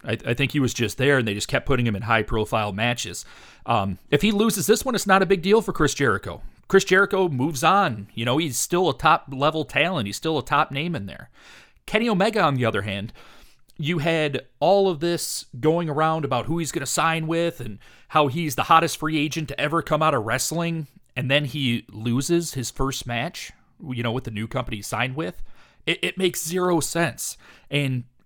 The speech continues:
it, it would be a horrible start to this promotion, a horrible start to, you know, the brand that they're trying to put out if they take their top guy and he starts off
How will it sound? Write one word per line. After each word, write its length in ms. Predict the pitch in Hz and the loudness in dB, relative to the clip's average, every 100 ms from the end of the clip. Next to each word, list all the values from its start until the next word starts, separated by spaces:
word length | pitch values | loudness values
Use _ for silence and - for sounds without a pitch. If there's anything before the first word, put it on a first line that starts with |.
| - | -10
it, 140 | 151 - | -8 2
it 80 | |
would 180 | 170 160 | 4 4
be 380 | 139 143 135 - 127 | 2 0 0 -2 -2
a 140 | 123 | -2
horrible 580 | - - 175 180 165 147 | -4 -2 2 4 4 2
start 640 | - - 151 139 - - - _ _ - | 2 0 2 2 -2 -14 -18 _ _ -6
to 120 | - | -2
this 180 | 143 143 | 0 0
promotion, 580 | - 135 143 147 - 123 | 4 6 6 4 0 -4
a 40 | |
horrible 380 | 104 170 175 139 | -2 0 0 0
start 560 | - - 156 135 - - | -2 2 2 2 -4 -8
to, 420 | - 135 123 117 - - - - | -2 0 2 0 -4 -20 -16 -2
you 100 | 143 | 2
know, 140 | 135 | 2
the 80 | 123 | 2
brand 420 | 110 131 156 156 | 0 2 2 0
that 60 | 131 | -2
they're 100 | 131 | -2
trying 260 | - 143 | 2 2
to 60 | 123 | 6
put 160 | - | 6
out 340 | 131 156 135 - - _ - | 8 4 4 -2 -16 _ -4
if 120 | 135 | 0
they 140 | 156 | 0
take 260 | 147 165 156 | 0 0 0
their 120 | 143 | -2
top 340 | - 156 156 | 2 2 2
guy 500 | - 156 151 117 120 - | 0 0 2 -2 -6 -6
and 180 | 135 131 | -6 -6
he 120 | 143 | -8
starts 360 | - 147 139 - | -2 0 0 0
off 240 | 127 117 | -2 -2